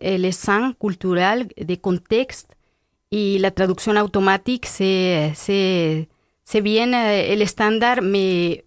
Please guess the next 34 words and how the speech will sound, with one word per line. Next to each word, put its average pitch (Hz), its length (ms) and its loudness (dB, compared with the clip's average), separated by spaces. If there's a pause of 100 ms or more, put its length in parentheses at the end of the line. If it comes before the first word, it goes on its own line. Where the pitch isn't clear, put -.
(180)
euh, 185 260 0 (100)
pour, 190 140 0 (320)
pour 185 180 -2
chercher 196 320 -2
un 262 120 2
peu 247 160 -2
plus, - 600 -2 (520)
et, 202 260 0
euh, 175 500 0 (220)
euh, 180 300 0
rappeler 196 480 0
que 220 140 -4
le, 196 260 0
que 196 140 -4
la 185 160 2
langue 196 240 0
vient 208 180 2
de, 180 420 0
de 165 100 -2
le 180 80 -2
contexte 202 580 -2
et 196 60 -2
de 175 60 0
la 175 140 0
culture. 262 500 -2 (500)
C'est - 180 -2
Panimo 202 600 2
qui, 151 840 -2
qui, 151 560 -2
qui - 80 -2
apporte 202 340 -2
ce, 220 80 -2 (140)
cette 185 240 -6
vision. 190 400 -2